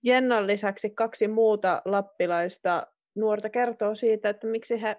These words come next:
metsästää ja mikä heidät saa metsälle. Mm, seuraa Vasaa myös Instagramissa ja Facebookissa nimimerkillä Lapin Kansa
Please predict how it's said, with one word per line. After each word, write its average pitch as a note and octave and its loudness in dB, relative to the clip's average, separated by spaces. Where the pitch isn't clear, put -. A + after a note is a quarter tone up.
metsästää - -8
ja G3 -2
mikä G3+ -6
heidät G3 -2
saa F3 -2
metsälle. F3+ -10
Mm, A#3+ -4
seuraa C#4+ 2
Vasaa C4+ 2
myös G3 -2
Instagramissa C4+ -2
ja A3+ 2
Facebookissa G3 -2
nimimerkillä G3 -2
Lapin G3+ -4
Kansa E3+ -10